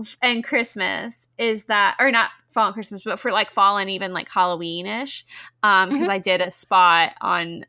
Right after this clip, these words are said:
Speaker 1: a local television show, and so I, like, had to decorate for Halloween, which I've never really done before. I've just always decorated for harvest season.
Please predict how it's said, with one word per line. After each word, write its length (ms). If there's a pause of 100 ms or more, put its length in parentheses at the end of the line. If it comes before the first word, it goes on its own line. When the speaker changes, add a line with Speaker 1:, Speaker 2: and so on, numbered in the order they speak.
Speaker 1:
a 580
local 360
television 640
show, 680 (100)
and 200
so 200
I, 140
like, 280
had 440
to 380
decorate 500
for 100
Halloween, 600
which 140
I've 160
never 220
really 200
done 200
before. 300
I've 160
just 180
always 220
decorated 360
for 120
harvest 400
season. 420